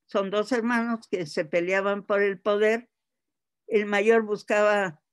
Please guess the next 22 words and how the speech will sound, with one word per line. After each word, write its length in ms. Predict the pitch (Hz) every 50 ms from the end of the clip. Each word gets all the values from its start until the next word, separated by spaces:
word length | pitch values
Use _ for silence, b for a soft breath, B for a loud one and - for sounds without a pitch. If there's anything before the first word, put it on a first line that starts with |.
| _
obtenerlo 680 | - - 202 185 - - 196 196 202 202 190 208 214 214
por 140 | - 220 214
la 120 | 214 226 220
guerra 420 | 220 226 226 214 202 220 214 214 214
y 140 | 208 196 196
el 80 | 185 185
menor 580 | 185 185 185 185 196 202 208 208 208 - - _
mediante 500 | - 190 185 170 175 185 180 165 208 190
la 160 | 190 190 196 190
religión. 760 | 196 214 208 214 226 220 - - 254 247 240 240 240 - _ _ _ _ _ _ _ _ _
Los 180 | - 220 220 214
dioses 460 | 214 240 247 247 - 277 233 - 220
estaban 500 | 202 - - 214 214 208 202 202 202 202
hartos 460 | 208 208 208 208 _ - 214 202 185
del 200 | 190 190 180 170
hermano 500 | 170 160 165 175 185 190 185 190 196 190
grande, 520 | - 220 220 220 208 190 185 208 240 240 - _
de 220 | - - 170 175 165
las 240 | 165 165 165 160
guerras 360 | 196 196 190 185 208 196 - _
que 140 | - 190
provocaba, 720 | 185 - 196 185 185 202 202 - - 226 208 202 208 220